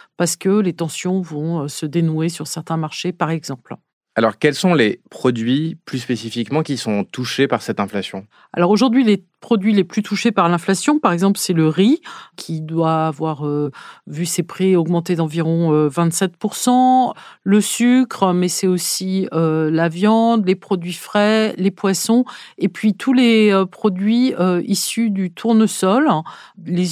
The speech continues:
Speaker 1: huiles, les matières grasses végétales comme la margarine. Ça, c'est des prix qui ont énormément augmenté.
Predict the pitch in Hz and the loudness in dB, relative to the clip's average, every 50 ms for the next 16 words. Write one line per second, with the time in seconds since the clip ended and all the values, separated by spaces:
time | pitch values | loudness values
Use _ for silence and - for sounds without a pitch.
0 | - - 175 185 190 196 208 214 214 208 202 175 165 165 165 165 165 185 202 202 | -6 -6 -4 -2 0 2 2 2 2 2 2 2 2 2 0 0 0 0 0 0
1 | - 196 180 175 170 170 180 185 190 185 - - 185 170 156 180 165 175 180 175 | -2 -4 -4 -4 -4 -2 -2 0 -2 -2 -2 -4 -4 -2 -2 -4 -4 -4 -4 -2
2 | - 180 175 180 190 202 - 156 156 160 156 160 165 165 156 165 165 170 175 190 | -2 -2 0 0 0 -2 -4 -4 -4 -4 -4 -4 -4 -4 -4 -4 -4 -2 0 2
3 | 220 247 208 143 147 - - - - - - _ _ - - - - - 196 185 | 4 4 2 2 -2 -6 -12 -20 -20 -20 -20 _ _ -20 -16 -10 -4 -2 -2 -2
4 | - - 160 151 160 - - - 208 196 - - 180 156 170 185 - - 180 175 | -2 -4 -4 -6 -6 -6 -4 -4 -4 -4 -2 -4 -2 -2 -2 -4 -4 -2 -2 0
5 | 170 165 170 165 165 170 175 165 160 151 147 135 - - - - | 0 0 0 -2 -2 -2 -2 -4 -4 -6 -10 -12 -12 -16 -20 -20